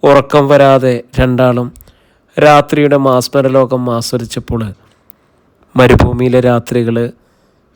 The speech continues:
വ്യത്യസ്തമാണ്. ചന്ദ്രികയിലെ അതൊരു മാസ്മരിക ലോകമാണ്. ഇടയ്ക്കിടയ്ക്ക് കഴുതകളുടെ കൂവലും ചീവീടുകളുടെ നിർത്താതെയുള്ള സംഗീതവും തണുത്ത മരുഭൂമിക്കാറ്റും കഴുകന്മാർ പതിയെ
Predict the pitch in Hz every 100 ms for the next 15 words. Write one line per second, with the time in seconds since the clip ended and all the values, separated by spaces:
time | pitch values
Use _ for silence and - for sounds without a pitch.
0 | - 113 - 110 - 113 98 101 _ _
1 | _ _ _ _ _ _ _ - 151 143
2 | 151 156 151 143 143 143 - 131 127 131
3 | 123 123 120 - 131 123 120 117 110 123
4 | 107 95 - _ _ _ _ _ _ _
5 | _ 143 135 123 127 123 127 120 131 123
6 | 123 123 120 120 120 123 117 117 117 -
7 | - _ _ _ _ _ _ - - 139
8 | 139 147 143 143 131 131 120 - 135 131
9 | 127 120 - 120 117 127 120 110 101 _
10 | _ _ _ _ _ _ _ - 139 135
11 | 151 139 131 123 127 127 127 127 123 123
12 | 117 - _ _ _ _ _ _ _ -
13 | 143 143 143 147 147 139 139 131 131 135
14 | 131